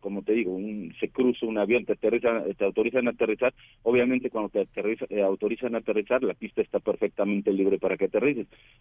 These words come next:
pero muchas veces el avión cruza sin darse cuenta o, o, o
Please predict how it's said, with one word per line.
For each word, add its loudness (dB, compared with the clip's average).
pero 0
muchas 2
veces 0
el 2
avión 4
cruza 2
sin -4
darse 0
cuenta 2
o, -2
o, -2
o 2